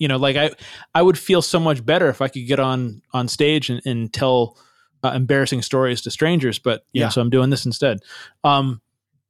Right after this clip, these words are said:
Speaker 1: and it, there are those people where if you do anything of significance, people assume that you know every other blind person that
Speaker 2: Yeah.
Speaker 1: does anything of significance. It's
Speaker 2: Yeah.
Speaker 1: a, it's a thing that's,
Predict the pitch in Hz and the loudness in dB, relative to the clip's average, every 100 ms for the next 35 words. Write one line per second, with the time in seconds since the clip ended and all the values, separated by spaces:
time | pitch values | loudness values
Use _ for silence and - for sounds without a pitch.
0 | _ _ _ - - 180 175 156 147 - | _ _ _ -16 -4 0 2 2 0 -6
1 | _ _ _ _ _ _ _ _ _ - | _ _ _ _ _ _ _ _ _ -14
2 | - _ _ - 151 175 160 170 208 202 | -14 _ _ 0 4 6 6 6 6 4
3 | 175 - 208 190 139 135 131 135 135 - | 2 -2 -4 -2 0 2 2 0 -4 -2
4 | 165 165 147 170 165 190 160 - 135 165 | 2 2 2 0 0 0 0 -2 -2 -2
5 | 170 147 120 - - 180 180 160 - 170 | -2 -4 -4 -4 -2 0 2 0 0 0
6 | 165 139 127 - _ - 139 147 147 143 | 0 -2 -4 -12 _ -4 -2 2 2 4
7 | 143 143 135 127 147 160 165 131 - 127 | 2 2 0 0 0 0 0 -2 -2 -2
8 | 127 143 127 135 127 139 131 127 127 143 | 0 0 0 -2 0 -2 -2 -2 -2 -2
9 | 120 98 117 131 151 143 151 165 190 165 | -4 -4 -2 2 2 2 0 0 2 2
10 | 131 - - | 0 -2 -8